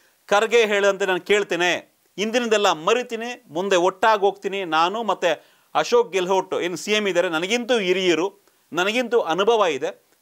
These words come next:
ಎಲ್ಲರನ್ನು ಒಟ್ಟಾಗಿ ಅವರು ಕರ್ಕೊಂಡು ಹೋಗ್ತಾರೆ ಅನ್ನೋ ವಿಶ್ವಾಸ ಇದೆ. ನಾವೆಲ್ಲ ಒಟ್ಟಾಗಿ ಮುಂದಿನ ಚುನಾವಣೆಗೆ ಹೋರಾಡ್ತೇವೆ, ಪಕ್ಷ ಮತ್ತೆ ಜನರ ಹಿತದೃಷ್ಟಿಯಿಂದ ಒಟ್ಟಾಗಿ ಹೋಗ್ತೇವೆ ಅಂತ ಸಚಿನ್ ಪೈಲಟ್ ಹೇಳಿದ್ದಾರೆ. ಇದೇ ಮೊದಲ ಬಾರಿಗೆ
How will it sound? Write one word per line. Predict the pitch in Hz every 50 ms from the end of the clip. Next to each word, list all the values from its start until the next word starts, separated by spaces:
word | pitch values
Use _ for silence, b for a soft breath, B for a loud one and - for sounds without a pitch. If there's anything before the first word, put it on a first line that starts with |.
| -
ಎಲ್ಲರನ್ನು | - 160 185 202 214 196 180
ಒಟ್ಟಾಗಿ | 170 175 175 - - 220 214 220 208 214 208 202
ಅವರು | 185 180 180 175 165 156 135 117 - _ _
ಕರ್ಕೊಂಡು | - 151 180 - 208 202 196 190
ಹೋಗ್ತಾರೆ | 185 165 - 175 165
ಅನ್ನೋ | 165 156 139
ವಿಶ್ವಾಸ | 135 139 - - 196 180 175 -
ಇದೆ. | 156 147 151 202 240 240
ನಾವೆಲ್ಲ | 220 131 120 131 156 147
ಒಟ್ಟಾಗಿ | 139 147 151 151 - 208 190 185 180 214 262 b b b b b b b -
ಮುಂದಿನ | 147 180 214 220 220 214 208
ಚುನಾವಣೆಗೆ | 196 196 - 185 190 185 180 180 175 175 170 170 170
ಹೋರಾಡ್ತೇವೆ, | 156 160 160 165 180 185 190 180 160 - - 143 156 156 131
ಪಕ್ಷ | - - 175 180 - - 226 226
ಮತ್ತೆ | 220 196 185 185 190 165
ಜನರ | 143 156 170 185 185 185 165 143 b b b b b b
ಹಿತದೃಷ್ಟಿಯಿಂದ | - 190 185 240 240 190 202 185 - - 185 180 175 170
ಒಟ್ಟಾಗಿ | 175 165 147 160 175 170 - 190 190 190 175 175
ಹೋಗ್ತೇವೆ | 151 160 165 170 - _ - 156 156 165
ಅಂತ | 160 156 147 139 - 156 147 127 b b b b b b b _
ಸಚಿನ್ | - - - 285 294 269 247 -
ಪೈಲಟ್ | - 202 196 180 180 180 175 -
ಹೇಳಿದ್ದಾರೆ. | - 156 170 180 165 156 156 165 180 - -
ಇದೇ | 139 143 170 156
ಮೊದಲ | 147 147 147 165 185 202 196
ಬಾರಿಗೆ | 170 180 170 156 156 151 185 202 - _